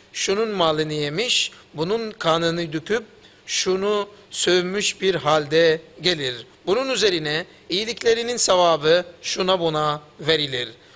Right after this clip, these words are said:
Üzerindeki kul hakları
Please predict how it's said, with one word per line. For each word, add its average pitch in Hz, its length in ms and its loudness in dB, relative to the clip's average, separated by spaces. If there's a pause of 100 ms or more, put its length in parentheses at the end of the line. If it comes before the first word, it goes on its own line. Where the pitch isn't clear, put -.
(500)
Üzerindeki 190 880 0 (360)
kul 233 280 0
hakları 165 920 0